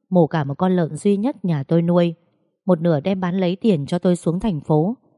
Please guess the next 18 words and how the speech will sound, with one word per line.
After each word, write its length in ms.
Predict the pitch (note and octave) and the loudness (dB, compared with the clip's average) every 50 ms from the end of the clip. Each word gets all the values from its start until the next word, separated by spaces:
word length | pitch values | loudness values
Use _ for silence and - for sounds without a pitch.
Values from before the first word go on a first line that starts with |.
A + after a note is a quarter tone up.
| _ _ _ - | _ _ _ 0
nửa 140 | G3 F3+ | 0 0
còn 220 | C#3+ - D3+ D3 D3 | 2 2 0 0 0
lại 200 | D#3 D3 C#3+ C#3+ | -2 -4 -4 -4
mời 220 | D3 D3+ D3 C#3 | -2 0 -2 -2
khắp 160 | - - C#4+ | -2 -4 -6
hàng 240 | - A3 F#3 D3+ C#3 | -4 -4 -4 -4 -6
xóm 240 | - - D3+ D3+ G3 | -4 -4 -4 -2 -2
ở 140 | - A#3 F3+ | -2 -2 -2
Cảnh 260 | - E3 D3+ C3+ C3 | -2 -2 -4 -4 -2
Vân 280 | B2+ E3 F3+ F3+ F3 E3+ - | -2 -2 -2 -2 -6 -8 -6
liên 200 | F3 E3+ E3+ D#3+ | -2 -2 -2 -2
hoan. 340 | D#3+ E3 E3 E3 D#3+ D#3+ D#3 _ _ _ _ _ _ _ _ _ _ _ - | -2 -4 -2 -2 -2 -4 -8 _ _ _ _ _ _ _ _ _ _ _ -6
Nói 300 | F3+ F3 E3 E3 F3 G#3+ | -2 0 0 2 2 0
là 140 | C4 B3 G3 | 0 0 -2
dù 180 | - - D#3 | 0 -2 -2
nghèo 220 | C#3+ D3 C#3+ C#3+ C#3 | -2 0 -2 -2 -2
đến 180 | D3 C#3+ D#3 | -2 -2 -2
mấy 360 | E3 F3 E3+ E3 F#3 A3+ D4 | -2 0 0 0 0 -2 -6